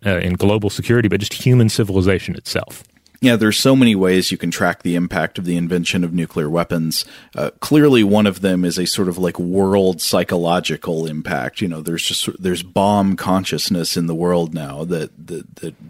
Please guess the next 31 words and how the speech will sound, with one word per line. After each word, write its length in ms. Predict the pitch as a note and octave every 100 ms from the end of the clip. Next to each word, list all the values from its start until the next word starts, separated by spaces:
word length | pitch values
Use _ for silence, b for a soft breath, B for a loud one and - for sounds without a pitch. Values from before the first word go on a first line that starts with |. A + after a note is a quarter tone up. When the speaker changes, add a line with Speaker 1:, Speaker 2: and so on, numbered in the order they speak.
| -
Speaker 2:
sort 280 | - G2 F2
of 100 | E2+
will 260 | G2 G2
always 380 | F2+ F2 D#2 D#2
be 200 | - G2+
there 320 | F#2 E2 D#2+
unless, 420 | D#2+ E2 D#2+ - F2
uh, 140 | D#2
nuclear 340 | E2 E2 E2
weapons 400 | E2 D#2 E2 E2
are 80 | E2+
entirely 480 | E2 - F2 E2+ E2
eliminated. 540 | D#2 F#2+ F#2+ D#2+ F2
But 80 | E2
even, 440 | F#2 F#2+ F2+ F2 - - -
even 280 | A#2 G2 F#2
then, 300 | A2+ G#2 F#2+
they 80 |
would, 680 | F2 E2+ E2 G#2 F2+ D2+ -
there'd 240 | G#2 G2+ F#2
probably 220 | B2 G#2
still 200 | - G#2+
be 120 | G2+
the 100 | F2+
knowledge 400 | F#2+ G2 F#2 -
that 160 | - -
they 120 | F2
could 420 | - - G#2+ F#2
be 160 | F#2+ F#2
built 340 | E2 F#2 -
again. 580 | D#2+ F#2 G#2+ C2+ C#2 -